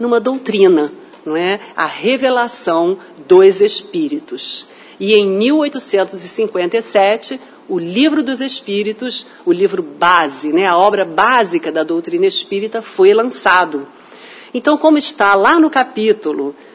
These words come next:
seis do Evangelho segundo o Espiritismo, o Cristo Consolador, o Espiritismo vem, na época predita,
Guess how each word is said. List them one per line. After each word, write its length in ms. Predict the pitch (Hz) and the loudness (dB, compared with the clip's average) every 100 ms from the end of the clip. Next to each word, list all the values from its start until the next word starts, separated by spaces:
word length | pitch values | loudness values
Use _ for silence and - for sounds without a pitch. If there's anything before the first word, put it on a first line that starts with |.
| - - _ - | -20 -20 _ -18
seis 640 | - 214 220 220 180 151 | -6 4 4 4 0 -4
do 120 | 170 | -4
Evangelho 520 | 160 165 156 214 277 | -4 -2 0 0 0
segundo 300 | 269 233 240 | -4 -4 -4
o 20 | 226 | -6
Espiritismo, 840 | - 214 196 - 165 147 151 156 | -8 -8 -8 -6 -6 -4 -4 -4
o 60 | 160 | -6
Cristo 400 | - 190 180 185 | 0 0 0 -4
Consolador, 840 | 185 190 190 196 208 190 226 294 - - - - - | -4 -4 0 0 4 6 6 4 0 -14 -20 -20 -8
o 80 | 240 | -2
Espiritismo 960 | 262 - 254 233 226 - 247 262 247 | -2 -2 -4 -4 -4 -4 -4 -4 -6
vem, 560 | 190 170 160 175 254 302 - - - | -2 0 2 2 0 -4 -8 -20 -2
na 240 | 220 247 | 0 4
época 460 | 190 175 170 160 160 | 4 4 2 -8 -6
predita, 720 | 220 277 196 180 208 226 | -2 -2 0 0 0 0